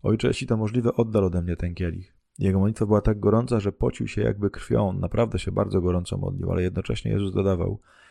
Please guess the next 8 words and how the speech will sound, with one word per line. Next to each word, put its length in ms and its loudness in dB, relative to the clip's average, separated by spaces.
„Ale 160 2
Ojcze, 240 4
ja 100 4
wiem, 180 0
że 100 2
Ty 140 2
wiesz 240 2
najlepiej. 720 0